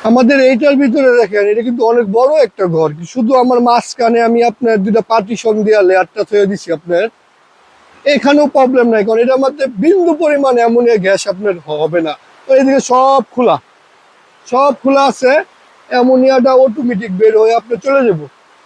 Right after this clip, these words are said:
একটু মুরগিটা আপনাদেরকে দেখাই, হালকা পাতলা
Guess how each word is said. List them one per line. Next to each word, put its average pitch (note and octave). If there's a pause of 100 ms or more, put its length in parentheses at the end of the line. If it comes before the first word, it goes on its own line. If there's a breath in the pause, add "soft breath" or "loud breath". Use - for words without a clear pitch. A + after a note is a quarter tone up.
(1400)
একটু G3
মুরগিটা G#3+
আপনাদেরকে G3 (520)
দেখাই, G3
হালকা G#3
পাতলা A#3